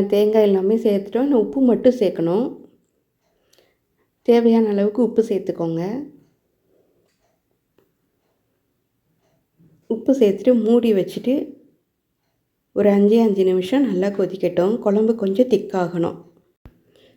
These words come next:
குழம்பு ஒரு அஞ்சுலேருந்து ஏழு நிமிஷம் நல்லா கொதிச்சதுக்கப்புறமா இந்த அளவுக்கு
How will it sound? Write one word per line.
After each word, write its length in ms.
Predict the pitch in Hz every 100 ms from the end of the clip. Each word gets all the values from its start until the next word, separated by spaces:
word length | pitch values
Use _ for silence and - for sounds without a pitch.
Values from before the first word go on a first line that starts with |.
| _ _ _
குழம்பு 380 | 202 202 214 202 254 277
ஒரு 100 | 190
அஞ்சுலேருந்து 480 | 185 185 202 196 226 196
ஏழு 120 | 185 185 180
நிமிஷம் 360 | 180 - 226 190
நல்லா 200 | 170 180
கொதிச்சதுக்கப்புறமா 840 | 180 175 180 208 - 170 170 170 220
இந்த 140 | 214 180
அளவுக்கு 240 | 170 180